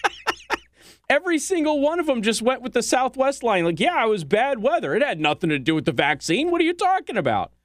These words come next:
Then why didn't any of the other airlines do that? Is Southwest the only airline in the People's Republic of Florida, as they would like you to believe? Eh, probably not. I don't think so. I've never flown into Florida, but I would assume that it's not.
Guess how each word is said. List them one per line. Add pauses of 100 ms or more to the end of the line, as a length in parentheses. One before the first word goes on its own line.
(1080)
Then
why
didn't
any
of
the
other
airlines
do
that? (1400)
Is
Southwest
the
only
airline
in
the
People's
Republic
of
Florida,
as
they
would
like
you
to
believe? (180)
Eh,
probably
not.
I
don't
think
so.
I've
never
flown
into
Florida,
but
I
would
assume
that
it's
not.